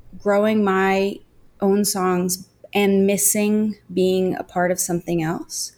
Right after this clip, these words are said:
and would just meet r-, various singer-songwriters at these open mics, or, and I would also go to shows at, like, the Living Room and Pianos and, um,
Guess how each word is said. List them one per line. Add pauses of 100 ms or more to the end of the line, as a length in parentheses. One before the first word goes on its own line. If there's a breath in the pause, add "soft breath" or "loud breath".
(840 loud breath)
and (880)
would
just
meet
r-, (320)
various
singer-songwriters
at
these
open
mics,
or,
and
I
would
also (160)
go
to
shows
at,
like,
the
Living
Room
and
Pianos
and, (640 loud breath)
um,